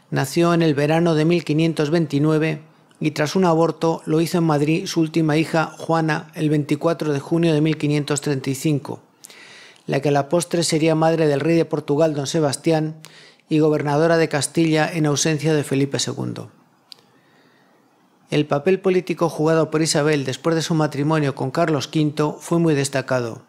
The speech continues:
Asumió progresivamente la labor de intermediación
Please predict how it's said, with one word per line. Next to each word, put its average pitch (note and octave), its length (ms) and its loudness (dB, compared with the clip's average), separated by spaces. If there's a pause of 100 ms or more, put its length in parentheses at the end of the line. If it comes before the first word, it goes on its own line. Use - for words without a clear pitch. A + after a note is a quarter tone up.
(500)
Asumió D3+ 580 2
progresivamente D#3+ 1040 0
la D3+ 140 0
labor D#3 300 2
de E3 60 2
intermediación D3 920 0